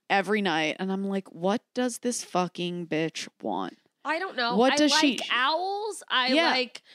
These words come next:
Speaker 2: you know what would be great? I haven't even finished that painting thing, but, like, maybe when I,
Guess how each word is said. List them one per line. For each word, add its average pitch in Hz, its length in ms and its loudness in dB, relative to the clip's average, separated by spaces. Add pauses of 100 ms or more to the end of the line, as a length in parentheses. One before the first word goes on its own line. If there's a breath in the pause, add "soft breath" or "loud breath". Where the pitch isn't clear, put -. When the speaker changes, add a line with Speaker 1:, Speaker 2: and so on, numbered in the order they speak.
Speaker 2:
you 302 120 -2
know 359 180 0
what 381 200 2
would 392 120 -6
be 349 120 -4
great? 349 340 -6
I 277 60 -2
haven't 311 200 -4
even 269 140 -6
finished 226 340 -10
that - 160 -8
painting 185 380 -12
thing, 165 240 -14
but, 202 100 -12
like, 214 160 -10
maybe 226 300 -8
when 240 120 -10
I, 226 120 -8